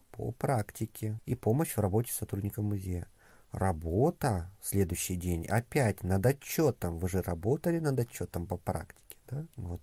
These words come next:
здесь также вы указываете. Ну и, э, последний там или предпоследний день, э, вашей практики должен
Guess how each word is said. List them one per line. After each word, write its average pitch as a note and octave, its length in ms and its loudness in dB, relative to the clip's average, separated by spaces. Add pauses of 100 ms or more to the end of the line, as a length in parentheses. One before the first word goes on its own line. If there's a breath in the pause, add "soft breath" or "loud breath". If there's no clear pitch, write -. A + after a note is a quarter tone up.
здесь G2+ 440 0
также A#2 340 0
вы G2 140 2
указываете. F#2 1000 -2 (640 loud breath)
Ну D#3+ 240 4
и, C3+ 320 4
э, G#2+ 280 4 (100)
последний A#2 600 2
там F#2+ 220 0
или G2 120 0
предпоследний G#2 880 0
день, F#2+ 420 0
э, F2+ 260 -2 (360 soft breath)
вашей F2+ 640 -2
практики - 580 -2
должен G2 400 0